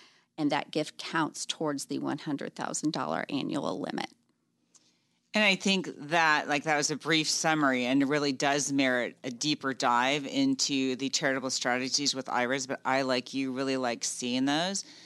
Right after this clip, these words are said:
Speaker 2: So many people today are not exposed to the current estate tax limits that could change in a couple years. Who knows?
Speaker 1: Mm-hmm.
Speaker 2: Regardless, I have a lot of clients who like to do charitable gifts, and it's nice, especially with the changes we have had,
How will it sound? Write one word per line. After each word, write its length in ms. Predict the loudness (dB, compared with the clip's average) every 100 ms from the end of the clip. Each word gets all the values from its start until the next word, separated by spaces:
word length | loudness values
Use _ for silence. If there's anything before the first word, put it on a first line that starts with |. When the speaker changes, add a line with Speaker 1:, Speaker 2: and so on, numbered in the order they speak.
| -20 -6
Speaker 2:
So 220 | 0 2
many 220 | 4 2
people 300 | 0 -4 -4
today 340 | -4 -2 0
are 180 | 0 2
not 400 | 4 4 2 0 -4
exposed 600 | -4 -2 0 0 0 -2
to 80 | -4
the 120 | -6
current 340 | -4 -4 -2
estate 340 | -4 -2 -2 -2
tax 340 | -4 -2 -2
limits 340 | -2 -2 -4
that 160 | -6 -6
could 200 | -8 -4
change 420 | -2 0 0 0
in 60 | -2
a 80 | -2
couple 300 | -4 -6 -6
years. 340 | -4 -2 -4
Who 220 | -4 -2
knows? 560 | 0 2 2 2 0 -4
Speaker 1:
Mm-hmm. 100 | -6 -18 _ _ -4
Speaker 2:
Regardless, 640 | 0 4 4 6 2 0
I 60 | -2
have 140 | -2
a 40 | 2
lot 140 | 2
of 140 | 2 -2
clients 420 | 0 0 0 -2
who 100 | 0
like 220 | 0 0
to 80 | -4
do 120 | -6
charitable 460 | -2 -2 -2 -2 -4
gifts, 280 | -2 -2 -2
and 120 | -2
it's 240 | -2 -4
nice, 400 | 0 2 2 0
especially 440 | -6 -4 -2 -2 -2
with 140 | -6
the 80 | -4
changes 500 | -2 0 0 0 -2
we 180 | -2 -4
have 120 | -6
had, 500 | -4 0 0 0 -4